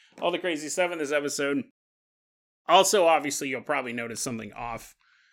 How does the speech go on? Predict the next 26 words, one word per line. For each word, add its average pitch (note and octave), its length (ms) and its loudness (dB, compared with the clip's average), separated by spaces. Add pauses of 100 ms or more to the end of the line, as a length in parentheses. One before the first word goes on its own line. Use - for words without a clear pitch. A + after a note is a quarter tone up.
(400)
<laughs> - 560 -2
about D4 420 10
me. C#4 300 6
Um, G#3+ 400 6 (600)
yeah, A#3 340 10
no, G#3 480 6
she's F#3+ 320 -4
really G#3+ 200 6
cool. D#3+ 400 4
I D#3 40 4
really, F3 280 2
really D#3 640 2 (340)
enjoyed G#3+ 560 10 (320)
her F3 100 2
company. G3+ 500 4
I F3+ 100 4
loved F#3 320 4
her. F3+ 400 0
She D#3 380 -4 (140)
always E3 360 2
was D3+ 120 -4
making D#3 340 2
the C#3+ 80 0
best D3 300 2
Mexican C#3+ 440 -2
food C#3 480 -2